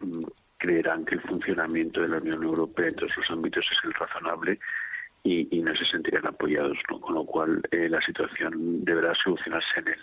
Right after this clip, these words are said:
en el medio y largo plazo. Yo entiendo que las posiciones no son tan distantes como, como nos parecen cuando estamos en el fragor de,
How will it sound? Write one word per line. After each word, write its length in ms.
en 140
el 140
medio 200
y 20
largo 240
plazo. 420
Yo 140
entiendo 380
que 200
las 180
posiciones 520
no 100
son 200
tan 300
distantes 640
como, 400
como 240
nos 120
parecen 600
cuando 200
estamos 420
en 80
el 80
fragor 420
de, 260